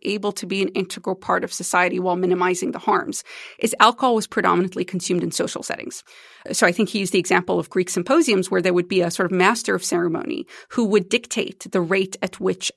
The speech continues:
uh, guests would drink and moderate the amount of wine that would be served versus water versus food. So you essentially have an arbiter there,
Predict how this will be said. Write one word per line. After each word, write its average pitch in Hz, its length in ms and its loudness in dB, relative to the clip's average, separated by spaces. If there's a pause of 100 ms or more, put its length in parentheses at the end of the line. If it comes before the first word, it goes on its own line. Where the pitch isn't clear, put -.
uh, 190 160 2
guests - 460 -4
would - 140 -2
drink - 420 -10 (360)
and 175 340 2
moderate 214 800 2 (240)
the 185 140 4
amount 185 500 4
of 175 400 0
wine 180 320 4
that 185 120 -2
would 175 120 -4
be 170 100 -8
served 175 520 -2
versus 175 380 -2
water 175 280 0
versus - 440 -4
food. 311 340 2
So 208 80 -2
you 202 100 0
essentially 262 440 0
have 208 440 0
an 196 200 -4
arbiter 196 460 -2
there, - 320 -6